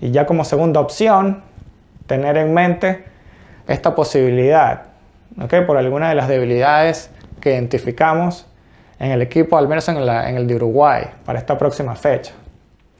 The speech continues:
También no llamó a Puch, siendo que tuvo la oportunidad,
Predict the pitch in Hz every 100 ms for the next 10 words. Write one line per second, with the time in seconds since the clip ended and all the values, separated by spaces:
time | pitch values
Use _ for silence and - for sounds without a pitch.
0 | _ - - - - - - - 139 143
1 | 180 190 196 156 156 160 165 165 175 196
2 | 208 - - _ _ - - - - -
3 | - 123 - - 190 220 - - - 147
4 | 151 151 143 135 156 160 151 139 139 131
5 | 147 175 180